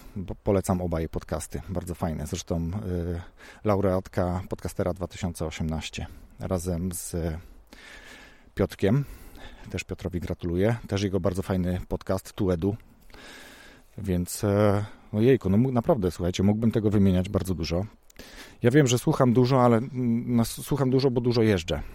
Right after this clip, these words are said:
Ale to też nie jest tak, że jeśli mam słuchawki w uszach albo jadę samochodem, to zawsze leci podcast. A dlaczego mówiłem o tym, że często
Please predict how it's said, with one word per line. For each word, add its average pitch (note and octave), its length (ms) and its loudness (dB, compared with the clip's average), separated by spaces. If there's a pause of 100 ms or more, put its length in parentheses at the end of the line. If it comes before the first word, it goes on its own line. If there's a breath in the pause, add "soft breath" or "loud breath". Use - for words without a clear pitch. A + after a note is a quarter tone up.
(920 loud breath)
Ale A2 140 0
to B2 80 -2
też B2 160 4
nie A#2 120 8
jest G2+ 140 6
tak, G#2 260 2
że G2 180 2 (520 loud breath)
jeśli G#2 200 -2
mam G2+ 100 2
słuchawki G#2 380 2
w F2+ 80 2
uszach G#2 260 2
albo F#2+ 180 2
jadę G2 160 2
samochodem, G2+ 420 2
to A2+ 80 0
zawsze F#2 240 2
leci F#2 180 -2
podcast. - 540 2 (880 loud breath)
A A#2+ 80 0
dlaczego B2 320 4
mówiłem B2+ 600 6
o B2+ 120 2
tym, A#2+ 220 4
że A2+ 340 6 (240)
często G#2+ 540 2